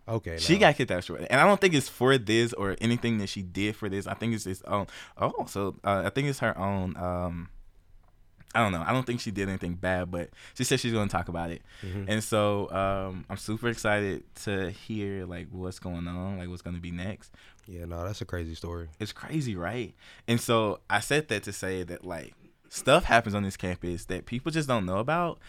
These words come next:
Speaker 2: not because they're super big issues, but because it's just the everyday, like, life of being a person of color on this campus.
Speaker 1: I actually don't think I've,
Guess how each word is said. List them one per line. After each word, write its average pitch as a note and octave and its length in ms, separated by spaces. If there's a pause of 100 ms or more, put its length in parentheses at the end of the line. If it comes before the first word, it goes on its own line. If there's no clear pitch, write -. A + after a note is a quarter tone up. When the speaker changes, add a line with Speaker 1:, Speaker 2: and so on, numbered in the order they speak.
(220)
Speaker 2:
not C#3 180
because C3 340
they're G#2 160
super B2+ 440
big G#2+ 420
issues, F#2 500 (220)
but D#3+ 80
because F3 400 (400)
it's C#3 160
just B2 320
the G#2+ 180
everyday, G2 520 (100)
like, D#2 320
life F2 360
of F#2 140
being F2+ 140
a E2+ 40
person E2 300
of E2 60
color F2+ 240
on C#2+ 100
this B1 120
campus. - 420 (140)
Speaker 1:
I A2 200
actually G#2 280
don't E2 120
think F2 140
I've, E2 180